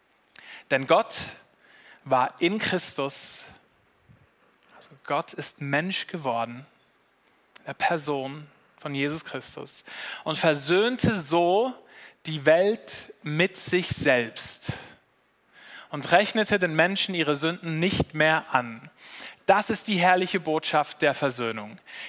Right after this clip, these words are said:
die er uns anvertraut hat, damit wir sie anderen verkündigen. So. Das ist Gottes Idee, die Idee, weshalb Weihnachten, Gott wird Mensch,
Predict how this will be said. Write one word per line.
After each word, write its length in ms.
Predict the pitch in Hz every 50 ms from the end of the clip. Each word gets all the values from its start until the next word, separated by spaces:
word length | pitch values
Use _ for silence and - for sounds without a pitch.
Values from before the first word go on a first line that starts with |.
| - -
die 140 | - - -
er 200 | 165 160 165 170
uns 180 | 165 165 160 -
anvertraut 840 | - 156 147 151 147 - - 135 - - - 120 117 117 - -
hat, 300 | 127 127 135 - - - - - - - -
damit 420 | - 143 131 135 127 - - 131 131
wir 460 | 160 165 190 190 190 190 190 208 -
sie 460 | 190 143 139 143 156 156 160 160 160 - - - - _ -
anderen 600 | 147 147 151 151 147 147 139 143 139 139 135 - - - - _
verkündigen. 920 | - - - 151 131 - - - 160 156 151 143 135 123 - 170 - 190 - _ _ _ _ _ _ _ _ - _ _ _ _ _ _ _ _ _ _ _ _ _ _ - - - - - - - -
So. 160 | - - - - - - - _ _ _ _ _ _ _ _ _ _ - - - - - - _ -
Das 220 | - 277 220 208 208
ist 240 | 202 196 - - - - - _ -
Gottes 400 | 190 190 202 - 214 190 - -
Idee, 440 | 196 175 - 160 151 143 143 151 - - - - -
die 60 | 156
Idee, 260 | 156 143 170 185 185
weshalb 560 | 180 175 - - - 180 190 208 226 214 - - -
Weihnachten, 960 | - 165 160 180 202 214 214 196 175 165 - - - - - 180 190 214 220 - - - - - - - _ -
Gott 300 | - 175 202 202 - 180
wird 220 | 196 196 196 196
Mensch, 480 | 175 165 156 156 160 175 185 - -